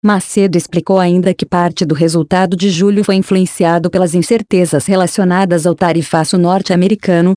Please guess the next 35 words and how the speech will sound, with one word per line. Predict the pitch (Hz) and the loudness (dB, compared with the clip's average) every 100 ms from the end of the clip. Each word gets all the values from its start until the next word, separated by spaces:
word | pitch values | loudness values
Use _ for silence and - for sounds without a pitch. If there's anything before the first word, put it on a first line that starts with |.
| - - | -4 -4
que | 196 | -4
só | - 220 | -2 0
entrou | 202 - 190 190 | 0 2 2 2
em | 175 | 2
vigor | 156 151 175 202 | 0 0 2 2
na | 202 196 | 0 0
primeira | 185 175 185 170 | 0 2 2 0
semana | - 185 196 202 | -2 0 0 2
de | 185 | 0
agosto. | 175 123 120 - - - _ _ 202 | 0 -2 -2 -6 -10 -12 _ _ -2
A | 190 | 2
ameaça | 175 165 170 - | 2 2 0 -2
de | 180 202 | -2 0
taxação | 196 - 160 - 170 165 | 0 0 -2 -2 -2 0
das | 165 | 0
exportações | 156 - 175 160 143 - 185 175 | 0 -2 -2 -2 -2 0 0 0
brasileiras | 160 156 156 160 170 165 | 0 0 0 2 0 0
para | - 185 | -2 -2
os | 175 | 0
Estados | 190 - 190 185 180 | -2 -2 -2 0 0
Unidos | 185 185 175 165 | 2 2 2 0
mexeu | 165 160 - 170 160 | 0 0 0 0 0
com | 254 269 | 2 2
expectativas | 269 - - 175 180 156 196 185 180 165 | 2 0 -4 -2 -2 0 0 2 2 0
e | |
decisões | 170 185 196 160 180 196 | -2 0 0 0 0 -2
futuras | - 160 - 190 180 151 | -2 -4 0 0 2 0
de | 151 | 0
empresários, | 143 202 180 165 135 117 98 - _ - | 0 0 0 0 0 -2 -4 -8 _ 0
principalmente | 262 277 - 285 196 180 180 170 | 2 2 0 0 2 2 2 0
aqueles | 160 - 196 190 170 | -2 -2 0 0 0
voltados | 180 190 165 156 165 170 | 0 0 0 0 0 0
ao | 185 | 0
mercado | 165 - 175 165 | 0 0 0 2
externo, | 165 - 185 170 156 | 0 0 0 2 0